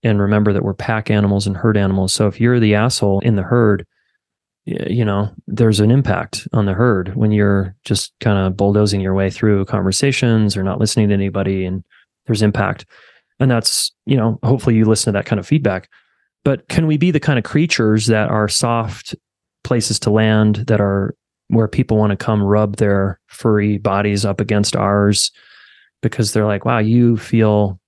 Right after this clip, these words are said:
I feel like I can open up to you. I feel like you're not judgy." And, and those, being a really exceptional listener and a super curious person, I think, is all it really takes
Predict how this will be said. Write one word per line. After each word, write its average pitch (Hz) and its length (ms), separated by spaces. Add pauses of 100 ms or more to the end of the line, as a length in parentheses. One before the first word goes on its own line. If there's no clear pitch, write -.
(440)
I 104 80
feel 120 160
like 107 160
I 104 80
can 101 140
open 104 260
up 110 160
to 117 140
you. 104 320 (720)
I 107 60
feel 117 120
like 101 100
you're 104 120
not 101 260
judgy." 104 680 (200)
And, 107 240
and 110 320
those, 139 640 (960)
being 170 260
a 117 120
really 127 440
exceptional 107 520
listener 143 500 (840)
and 110 200
a 95 40
super 127 340
curious 104 360
person, 131 560
I 110 80
think, 110 240
is 104 140
all 101 180
it - 60
really 101 240
takes - 560